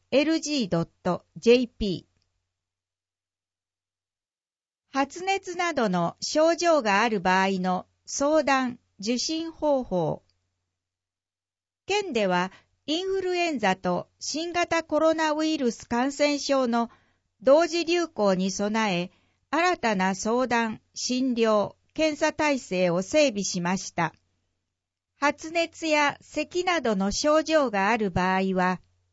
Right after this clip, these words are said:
以下の方法でご相談ください。受診、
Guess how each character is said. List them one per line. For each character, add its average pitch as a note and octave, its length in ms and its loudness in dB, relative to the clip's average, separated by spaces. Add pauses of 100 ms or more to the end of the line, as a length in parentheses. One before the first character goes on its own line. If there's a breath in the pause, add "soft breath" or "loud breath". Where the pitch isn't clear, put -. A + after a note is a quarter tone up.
(200)
以 D#4 100 -4
下 F4 180 0
の B3+ 180 -2
方 G3+ 260 -2
法 G#3+ 240 -2
で F#3+ 320 0 (120)
ご G#3 180 -2
相 D4 260 2
談 B3+ 240 -2
く A#3 100 -8
だ A3+ 160 0
さ A3 240 -2
い。 - 120 -8 (1600)
受 B3+ 240 -4
診、 D4+ 440 -8